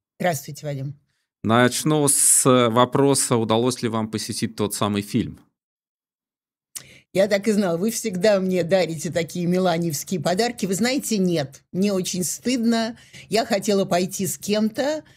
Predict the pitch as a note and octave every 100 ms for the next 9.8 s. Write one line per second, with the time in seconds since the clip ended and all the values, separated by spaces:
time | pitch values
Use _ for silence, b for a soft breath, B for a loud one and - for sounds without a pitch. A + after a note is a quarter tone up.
0 | b _ - - G3+ F3+ F3 F3+ G3+ F3
1 | F3+ E3 E3+ G3 G3 A3+ G#3 G#3 G#3+ G3+
2 | G3 G3 G#3+ F#3+ F#3+ F#3+ G#3+ F#3+ F3 F3+
3 | F3 E3+ D3 E3+ E3 E3+ A3+ A#3 F#3 E3
4 | G3 G3 G3 F#3 F3+ F3 F3 F3+ F3 A3+
5 | G#3+ A#3+ - - F#3 G#3 - F3 E3 F#3+
6 | G3 F3+ F3+ F#3 D3+ D3 C3 B2+ C3+ C3+
7 | D#3 - F3+ E3 F3+ G3 G3+ G3+ - E3
8 | C#3+ C#3+ - F#3+ F3+ E3+ D3 C#3 D3+ C3+
9 | C3+ C#3 C#3+ C#3+ C#3 C#3 C3